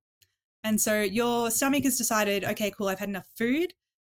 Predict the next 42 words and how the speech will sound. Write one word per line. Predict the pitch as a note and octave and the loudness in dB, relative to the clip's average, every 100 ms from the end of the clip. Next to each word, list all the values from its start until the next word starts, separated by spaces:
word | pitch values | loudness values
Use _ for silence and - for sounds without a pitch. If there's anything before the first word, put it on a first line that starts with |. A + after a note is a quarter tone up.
| - | -14
Your | G#3 | -4
brain | A#3 C4 C#4 | 0 2 2
has | - | 0
decided, | A#3 G#3 G3+ G3 | -2 0 2 2
"I'm | - | 0
not | G3+ | 0
interested | - B3 - G3+ | 0 0 0 0
in | |
this | F#3 F3 | -2 -2
anymore." | F3+ F3 F3 F3+ B3+ - _ - | -4 -4 -4 -4 -6 -10 _ -6
And | G3+ G3+ G3+ F#3+ - | -4 -2 -4 -8 -8
it | G#3 G3 - | -8 -6 -4
signals | - A3+ G#3+ G3+ G3 - - | -2 2 2 0 -2 -4 -4
your, | G3+ F#3+ F#3+ F#3 G3 F3+ _ - | -2 0 0 -2 -4 -10 _ -8
um, | F#3+ F#3 F#3 F#3 - - _ _ _ | -6 -4 -4 -4 -4 -10 _ _ _
hunger | A#3+ A#3+ | -2 0
receptors | A3 G#3 F#3+ F#3+ | 0 -2 -2 -4
to | - | -2
kind | F#3 | -2
of | F#3 | 0
go, | F#3 - | 0 -2
"Okay, | G#3 F#3+ | -2 -2
well, | F3+ F#3 F3+ F3 _ _ _ _ _ _ | 0 -2 -4 -10 _ _ _ _ _ _
we're | G3+ | -4
probably | C#4+ B3+ G3+ F#3+ | 0 2 2 0
done | F3 G3 G3+ | 0 0 0
here. | F#3+ F3 E3 F3 - | 0 0 0 -4 -6
I | |
could | G3+ C4 | -2 0
eat | F#3+ - | 0 0
more, | F3 E3+ E3 | 0 0 0
but | F3+ | -2
I | |
could | E3+ F#3 | -2 -2
also | F3 F3 E3+ | 0 -2 0
leave | F3 E3+ | -2 -2
it." | E3 - _ - - - | -4 -8 _ -20 -20 -6
So | - G#3+ | 0 2
if | G#3 G#3 - A#3 | 2 2 0 0
you | C4 | 2
have, | B3 A3 | 2 2
like, | G3+ - | -2 -6